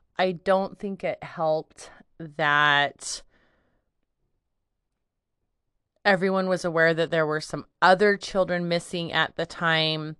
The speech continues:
as well as Melanie trespassed twice on Brandon's parents' property and did get the domestic violence enhancement. On November twenty-third,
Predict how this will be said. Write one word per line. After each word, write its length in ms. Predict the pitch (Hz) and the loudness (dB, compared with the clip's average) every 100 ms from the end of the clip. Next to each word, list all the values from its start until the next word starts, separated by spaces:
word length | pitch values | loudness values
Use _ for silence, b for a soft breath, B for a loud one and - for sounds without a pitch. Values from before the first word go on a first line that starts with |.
| b b b b b _ | b b b b b _
as 380 | 185 170 160 - | 0 0 -4 -6
well 520 | 160 160 151 147 147 | 2 4 6 4 0
as 800 | - 151 143 143 139 139 139 - - - | 0 2 2 2 -2 -6 -10 -10 -12 -8
Melanie 600 | 170 160 160 160 160 160 | 0 4 4 2 -4 -8
trespassed 800 | - 160 147 - 143 139 - - | -4 -4 -4 -4 -2 -2 -4 -6
twice 560 | - 202 185 180 - - | 2 4 4 0 -8 -8
on 200 | 165 160 | -6 -4
Brandon's 480 | 151 151 147 151 147 | 0 0 -2 -8 -12
parents' 400 | - 151 135 - | -8 -6 -6 -10
property 600 | - 151 - 143 143 143 B B B - | 0 0 0 -6 -10 -14 B B B -2
and 260 | 185 180 170 | 0 2 0
did 280 | 165 151 | -4 -2
get 420 | 156 147 135 - - 151 | 0 0 0 -8 -16 -12
the 140 | 151 | -10
domestic 480 | 151 139 139 - 139 | -8 -6 -6 -8 -8
violence 500 | 131 127 131 127 - | -4 -4 -6 -10 -14
enhancement. 920 | 123 120 127 120 - - - - - _ _ _ _ _ _ _ _ b b b b b _ | -16 -12 -14 -14 -18 -20 -20 -20 -20 _ _ _ _ _ _ _ _ b b b b b _
On 480 | 185 185 180 180 180 - | 4 6 8 6 2 -2
November 720 | 185 180 175 170 190 202 254 | 4 4 4 4 4 4 2
twenty-third, 1400 | 254 - 208 190 190 185 - - 190 175 170 175 202 220 | 2 -2 -4 -2 -2 -6 -10 2 6 6 6 4 2 -4